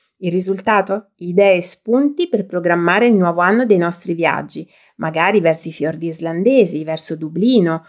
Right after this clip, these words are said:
oppure la Virginia statunitense, o due mete sempre verdi come Cuba e Sharm el-Sheikh. Il viaggio di questa settimana finisce qui. Se volete potrete scoprire altre storie e curiosità esplorando il nostro sito w w w punto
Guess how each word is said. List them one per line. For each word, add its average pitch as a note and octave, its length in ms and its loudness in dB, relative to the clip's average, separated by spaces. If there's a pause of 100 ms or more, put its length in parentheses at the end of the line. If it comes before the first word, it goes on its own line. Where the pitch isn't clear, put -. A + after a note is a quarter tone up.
(160)
oppure G3 440 2
la E3 140 2
Virginia F3 520 -4
statunitense, F#3 880 -2 (220)
o B3 100 2
due C#4+ 160 2
mete F#3 240 0
sempre A#3 420 0
verdi C4 440 -2
come C4 260 0
Cuba F3 460 -2
e C#4 100 0
Sharm E3 300 -4
el-Sheikh. - 580 -6 (1160)
Il C#4+ 200 0
viaggio G3 360 2
di G#3+ 80 2
questa A#3 280 0
settimana G#3+ 760 0
finisce F#3+ 500 0
qui. - 240 -14 (640)
Se - 200 -2
volete A3 480 2
potrete E3+ 420 0
scoprire E3+ 640 0
altre E3+ 320 -4
storie G#3 400 2
e F#3+ 60 -4
curiosità F3 500 -4
esplorando E3 520 -4
il E3 60 -6
nostro F3 300 -2
sito B3 380 0
w E3 140 -8
w E3 140 -8
w F3+ 260 0
punto E3+ 500 -6